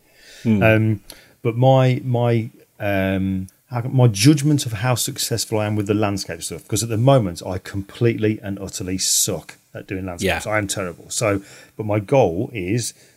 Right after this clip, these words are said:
Speaker 2: on this Saturday, is to go out. I'm gonna film everything. It's gonna be like a vlog. I know you hate that word.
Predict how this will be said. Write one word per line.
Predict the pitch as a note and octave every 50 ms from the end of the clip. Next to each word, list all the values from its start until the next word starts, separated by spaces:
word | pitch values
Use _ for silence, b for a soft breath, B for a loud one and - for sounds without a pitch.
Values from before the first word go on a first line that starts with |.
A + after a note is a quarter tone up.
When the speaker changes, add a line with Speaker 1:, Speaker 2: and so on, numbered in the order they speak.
| b b b b _ _ _ _
Speaker 2:
on | - A#2 G#2+ A2+
this | D3 C#3 -
Saturday, | - A#2+ G2+ - A2+ F#2+ F#2+ E2+ F#2 G2
is | G#2+ G2+ -
to | - A2 G#2
go | G2 C#3+ C#3
out. | A#2+ F#2 F2+ F2+
I'm | G#2+ A2+
gonna | A2 G#2
film | - - - D3+ D3+ D3 D3+ -
everything. | B2 G#2 G2 F#2 F#2+ F2+ - F2+ F2 G2
It's | G#2+ G#2 -
gonna | - A#2 A2
be | G#2+
like | G2+ F#2+ -
a | F#2 E2+
vlog. | D#2 D2 D#2 F2+ G#2+ G2+ F#2+ F#2+ F2 D#2+ E2 F2
I | G2+
know | G2+ G2
you | G2+ F#2
hate | D2 F#2+ F#2+
that | F2+ E2 G2+
word. | F#2 E2 D#2 D2+ -